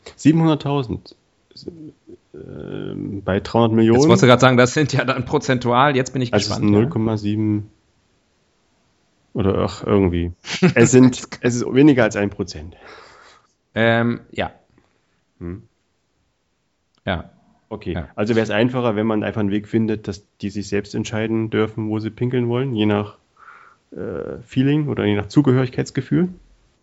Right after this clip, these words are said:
Speaker 2: Ja.
Speaker 1: Und die anderen sind einfach mal so cool und leben damit.
Speaker 2: Naja, ich denk mir ja vor allem, wenn die da reinkommen und einfach in so eine Kabine gehen, was sie ja im Normalfall auf dem, auf der Darmtoilette immer machen müssen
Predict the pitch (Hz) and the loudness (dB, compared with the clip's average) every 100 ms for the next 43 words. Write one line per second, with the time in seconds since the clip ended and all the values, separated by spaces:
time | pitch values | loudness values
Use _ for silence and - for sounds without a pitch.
0 | _ _ 110 98 110 113 98 90 110 117 | _ _ 0 2 2 2 2 4 6 6
1 | 107 104 110 104 104 95 - 135 127 107 | 4 2 2 2 0 -4 -2 0 0 0
2 | 101 101 - - 101 104 95 82 85 - | 0 -2 -12 -4 0 2 2 0 -4 -10
3 | - _ _ _ _ _ _ _ - - | -20 _ _ _ _ _ _ _ -20 -20
4 | - 113 131 - 110 143 - 127 127 - | -4 2 2 2 2 2 6 4 6 4
5 | 80 123 123 135 127 127 120 110 117 151 | 6 6 6 4 4 2 2 4 2 2
6 | - 120 113 120 113 110 - 117 113 117 | 2 2 2 0 0 0 -2 -2 0 2
7 | 113 110 117 101 160 131 104 101 104 - | 2 2 2 2 4 4 4 2 2 2
8 | 110 98 107 104 104 120 113 101 110 107 | 4 4 4 6 4 4 2 2 2 0
9 | 104 104 101 107 131 117 117 101 107 104 | 2 2 4 4 4 4 4 4 4 4
10 | 104 101 120 - 175 | 4 4 4 6 4